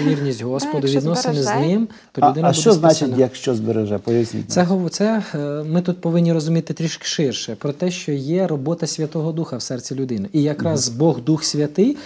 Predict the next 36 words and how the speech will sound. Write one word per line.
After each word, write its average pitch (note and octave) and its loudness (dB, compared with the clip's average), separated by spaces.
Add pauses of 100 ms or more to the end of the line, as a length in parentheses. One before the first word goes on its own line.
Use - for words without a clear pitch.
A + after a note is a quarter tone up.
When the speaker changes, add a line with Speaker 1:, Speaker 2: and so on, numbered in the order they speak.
(160)
Speaker 1:
третя D#3+ 0
особистість C#3 -4 (220)
Божества, C#3+ 0 (280)
він, G#3 6 (340)
він D#3 2
освячує E3+ 0
людини D3 0
своєю C#3+ 0
присутністю. C#3 -4
І - 0
це E3+ -2
те, G3+ 2
що - 0
відрізняє F3 4
християнина F3 0
від D#3+ 0
того, G3+ 2
хто - -2
не F3 4
є G3+ 6
християнин. F3+ -2 (160)
Speaker 3:
Мгм. A2 -4
Speaker 1:
Люди, F#3 8
які G3 8
не F#3 6
прийняли F3 4
Бога, D3+ 0
які D#3 2
не F3+ 8
прийняли F3 4
Духа D#3+ 2
Святого D3+ -2
в C#3+ -6
серце, F3 0
вони F3+ 6
самі, G#3 4